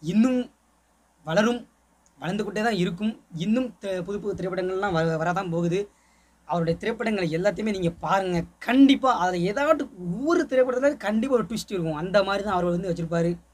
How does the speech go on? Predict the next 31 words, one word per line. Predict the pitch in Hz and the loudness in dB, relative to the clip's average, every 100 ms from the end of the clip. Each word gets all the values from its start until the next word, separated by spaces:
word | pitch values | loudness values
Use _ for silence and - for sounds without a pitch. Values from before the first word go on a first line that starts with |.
| _ _ - _ _ _ _ _ _ - | _ _ -20 _ _ _ _ _ _ -8
தனக்கும் | 170 220 175 240 - _ | 0 0 0 -8 -8 _
சில | - 208 | -6 -2
படங்கள்ல | 220 233 254 | 0 4 4
அவரே | 143 185 254 | 4 6 8
கூட | 247 247 | 8 6
direction | 190 202 214 202 | 4 0 -4 -4
பண்ணிருப்பாரு. | 185 175 165 185 196 - _ - _ _ _ _ - | -2 -2 0 0 -2 -6 _ -20 _ _ _ _ -10
நல்ல | 165 247 233 | -2 4 4
ஒரு | 196 180 165 156 147 _ | 4 2 0 -2 -10 _
சூப்பர். | - - 220 214 208 208 _ _ - | -20 -10 -6 0 0 -2 _ _ -10
இன்னைக்கு | 160 165 | -6 -2
அவரை | 165 | -2
பத்தி | 180 170 | -4 -6
பேசியிருக்கிறோம். | 185 180 185 185 208 - _ - - _ _ _ _ _ _ _ - | -4 -4 -2 -2 -4 -10 _ -20 -20 _ _ _ _ _ _ _ -8
So | 202 | 2
அது | 190 190 | 4 4
மட்டும் | 240 233 | 2 2
இல்லாம | 220 233 240 | 0 2 2
நம்-, | 185 214 220 | 4 2 0
இப்ப | - 214 | -4 -6
நம்ம, | 196 220 240 | 0 4 4
நம்ம | 220 202 190 | 4 -2 -2
சேனலை | 202 240 247 | 0 4 2
பத்தி | 233 | 0
பேசணும்னா | 208 196 202 208 226 - _ _ _ _ - - | -4 -4 -2 2 0 0 _ _ _ _ -20 -4
ஐந்நூறு | 196 277 277 | 6 8 8
subscribers, | 233 175 226 196 190 - | 6 -4 -4 -4 -8 -18
சப்ஸ்கிரைபர்ஸை | - 185 214 208 190 | -14 -12 -8 -6 -4
வந்து | 196 190 220 202 175 160 - _ _ | -6 -4 -2 0 0 -2 -6 _ _
கொண்டு | 202 220 | -2 0
வந்துட்டோம். | 208 175 196 | 0 -2 -6